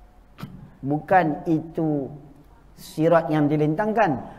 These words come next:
Maksud sirat itu ialah laluan untuk menuju kepada mahsyar.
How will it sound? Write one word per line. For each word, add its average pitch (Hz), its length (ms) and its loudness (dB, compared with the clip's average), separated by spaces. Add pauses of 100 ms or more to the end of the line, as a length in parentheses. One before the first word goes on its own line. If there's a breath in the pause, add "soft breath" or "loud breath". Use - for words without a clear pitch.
Maksud 165 400 -4
sirat 220 480 4
itu 254 400 -2
ialah 170 480 4 (560 loud breath)
laluan 175 800 4 (320)
untuk 202 400 0
menuju 190 400 0
kepada 185 320 2
mahsyar. 143 480 -6